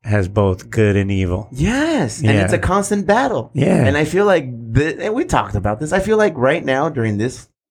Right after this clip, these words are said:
Speaker 2: shitty situation that we're in, a,
Speaker 1: Yeah.
Speaker 2: a, a situation that none of us has ever encountered,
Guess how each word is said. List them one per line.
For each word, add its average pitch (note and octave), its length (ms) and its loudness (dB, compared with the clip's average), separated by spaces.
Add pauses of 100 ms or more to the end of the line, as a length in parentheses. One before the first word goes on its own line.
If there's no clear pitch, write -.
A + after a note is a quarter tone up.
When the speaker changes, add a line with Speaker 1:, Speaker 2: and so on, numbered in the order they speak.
(760)
Speaker 2:
shitty - 320 -6
situation D#3+ 600 2
that G2+ 160 -2
we're G2 120 -6
in, A2+ 240 -2
a, A2 40 4
Speaker 1:
Yeah. C#3+ 200 4
Speaker 2:
a, A#2+ 180 0
a B2+ 40 0
situation E3+ 480 -2
that B2 120 0
none D3 180 0
of E3 100 0
us C#3 60 -6
has A#2 120 -8
ever A#2+ 180 0
encountered, A#2+ 480 0